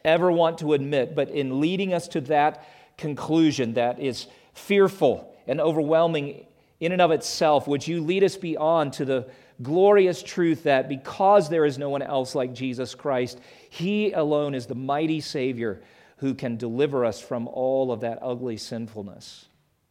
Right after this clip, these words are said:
Would you persuade us that his righteousness, his love, his grace, his mercy, his truth are all that we are in need of on this day? So, Holy Spirit,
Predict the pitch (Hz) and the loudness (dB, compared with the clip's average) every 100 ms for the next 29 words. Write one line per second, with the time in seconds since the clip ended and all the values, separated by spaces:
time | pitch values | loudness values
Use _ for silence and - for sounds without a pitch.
0 | _ _ _ _ _ _ _ 143 139 190 | _ _ _ _ _ _ _ -4 -2 0
1 | 180 - 175 160 165 156 127 - 147 135 | -2 -2 2 4 6 4 4 0 0 0
2 | 131 120 147 127 139 156 170 - 131 - | 0 -4 -4 -2 2 2 2 -4 -6 -6
3 | 127 107 147 135 131 151 151 120 123 120 | -8 -8 -4 -4 0 4 4 4 -2 -6
4 | - 151 156 127 135 117 143 165 - - | -2 2 2 0 -6 -6 0 0 0 -6
5 | 135 98 - - - _ 165 135 - - | -6 -6 -14 -20 -20 _ -2 -2 -4 -12
6 | - 185 165 127 - - _ _ _ 127 | 0 4 4 2 -6 -20 _ _ _ -4
7 | 139 - 147 160 156 151 151 139 127 120 | -2 2 6 6 6 2 0 0 -2 -4
8 | 117 113 87 - 110 104 - - 98 90 | -6 -6 -8 -10 -10 -10 -14 -14 -14 -16
9 | 120 _ _ _ _ _ _ _ _ _ | -20 _ _ _ _ _ _ _ _ _
10 | _ _ _ _ _ _ _ _ _ _ | _ _ _ _ _ _ _ _ _ _
11 | _ - - 113 131 131 123 - - 117 | _ -14 -10 -8 -4 -4 -4 -8 -6 -4
12 | 110 - | -4 -8